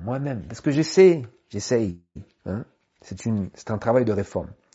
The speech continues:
Moi-même, je, je le fais. Mais dans Luc chapitre deux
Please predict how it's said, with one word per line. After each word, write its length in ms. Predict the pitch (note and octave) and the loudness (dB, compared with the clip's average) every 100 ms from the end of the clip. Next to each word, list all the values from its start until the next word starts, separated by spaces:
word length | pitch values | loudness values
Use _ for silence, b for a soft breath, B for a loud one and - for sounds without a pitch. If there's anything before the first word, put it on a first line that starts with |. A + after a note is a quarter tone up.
| - | -6
Moi-même, 240 | G2+ B2 A#2+ | -2 0 2
je, 180 | A2 | 0
je 100 | G2 | 0
le 100 | G#2+ | -2
fais. 220 | G#2 F#2 - - B B B B B B B B B B B B B _ - | -2 -4 -6 -16 B B B B B B B B B B B B B _ -2
Mais 120 | D3 | 4
dans 120 | E3+ E3+ | 6 6
Luc 220 | A3 - | 4 2
chapitre 420 | - B2 - A2 | 2 2 2 0
deux 380 | F#2+ C3+ D3+ | 4 2 2